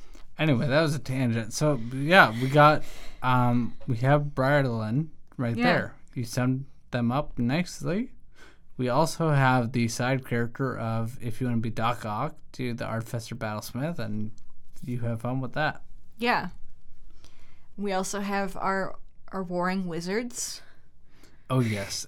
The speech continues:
Speaker 1: and Pepsi. Presented
Speaker 2: Pepsi.
Speaker 1: by Pepsi.
Speaker 2: Presented
Speaker 1: The
Speaker 2: by
Speaker 1: wizarding.
Speaker 2: Pepsi. It's the, um,
Speaker 1: Wiz-, what is
Speaker 2: W W E,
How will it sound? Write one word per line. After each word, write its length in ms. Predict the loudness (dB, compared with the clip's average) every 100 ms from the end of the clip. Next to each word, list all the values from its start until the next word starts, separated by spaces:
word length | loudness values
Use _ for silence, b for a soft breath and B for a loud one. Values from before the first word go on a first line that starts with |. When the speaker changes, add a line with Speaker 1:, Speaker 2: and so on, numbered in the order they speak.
| -4
Speaker 1:
and 180 | -4 -4
Pepsi. 560 | -6 -6 -6 -4 -6 -8 -18 -10
Presented 360 | -4 0 2 2
Speaker 2:
Pepsi. 40 |
Speaker 1:
by 120 | 0 -2
Pepsi. 420 | -4 -6 -8 -8
Speaker 2:
Presented 360 | -8 -8 -6
Speaker 1:
The 80 | -2
Speaker 2:
by 60 | 0
Speaker 1:
wizarding. 380 | 0 0 2 2
Speaker 2:
Pepsi. 160 | 0 -8 B B B B B -2
It's 340 | 2 4 2 -2
the, 440 | 2 6 8 8
um, 220 | 6 6 6
Speaker 1:
Wiz-, 80 | 8
what 240 | 8 10 10
is 100 | 10
Speaker 2:
W 0 |
W 480 | 10 8 4 2 0
E, 340 | 0 2